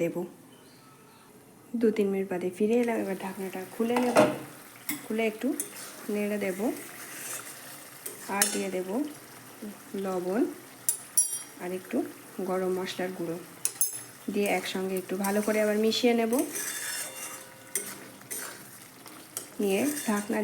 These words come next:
দিয়ে আরও এক মিনিট মতো হতে দেব লো ফ্লেমে। ফিরে আসছি এক মিনিট বাদে। ফিরে এলাম এক মিনিট বাদে। এবার ঢাকনাটা খুলে নেব, খুলে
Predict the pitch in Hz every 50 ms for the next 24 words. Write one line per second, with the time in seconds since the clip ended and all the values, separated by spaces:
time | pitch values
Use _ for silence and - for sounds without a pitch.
0 | 202 190 185 185 214 294 - - - - - - - - - - - - - -
1 | - - - - - - - - - - - - - 170 180 190 220 226 220 214
2 | - 233 233 240 247 240 240 240 233 233 233 240 233 240 233 233 240 226 233 226
3 | 226 226 226 226 220 - - 233 233 226 240 294 302 - - - - - - -
4 | - - - - - - - - - - - - - - - - - - - -
5 | - - - - - - - - - - - - - - - - 226 208 202 202
6 | 196 202 202 - - - 294 320 277 202 - - 202 190 190 175 175 202 175 175
7 | 165 175 175 180 - - - - - - - - - - - - - - - -
8 | - - - - - - - - - - 214 196 196 196 196 196 190 190 185 190
9 | 190 - 208 214 220 220 226 226 220 220 233 220 214 190 180 202 180 170 - 175
10 | 175 - 180 180 - - 226 226 233 233 233 226 226 247 294 - - - - -
11 | - 143 139 - - - - - - - - - - 220 226